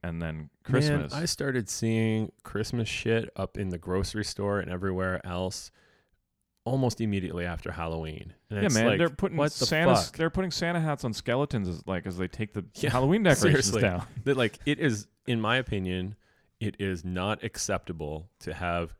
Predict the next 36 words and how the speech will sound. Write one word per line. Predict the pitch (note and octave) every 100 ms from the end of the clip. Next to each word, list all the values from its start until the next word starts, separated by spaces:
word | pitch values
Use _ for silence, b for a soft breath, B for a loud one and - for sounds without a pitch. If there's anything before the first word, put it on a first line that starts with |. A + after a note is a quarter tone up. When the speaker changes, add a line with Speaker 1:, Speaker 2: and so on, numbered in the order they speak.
| -
Speaker 2:
Christmas | - A#2 - A2+ G2+
shit | - G2+ F#2+ -
out | F2+ F#2+ -
before | F2 - F#2
December | F2+ - F2 E2+ E2
first. | - D2 - - -
Speaker 1:
That | A2+ C3
is, | D#3 B2+ - _ _ -
I, | G#2 - -
and | - A2
we | G#2+ G2+
haven't | G2+ B2+
discussed | D#3 - G#2 -
this, | F#2+ A#2+ - - _ _
and | G#2 F2+ F2 F#2
we | G2 G2 G2+
disagree | F2+ A2 - A#2+
on | A#2
a | G2+
lot | G2+
of | F#2
things. | F#2+ F#2 F2+ - -
This | - G2+
is | G#2
something | A#2 G#2+ A2+
we | A2
d-, | G#2 - -
agree | - G2 A2 D#3
on | F2+ C#2+ E2
is | C2 F2 D#2+ -
December | - G2 B2+ C3
first. | D#3+ A2+ -
That's | F2+ -
the | A2
rule. | A2
Speaker 2:
Yeah. | G#2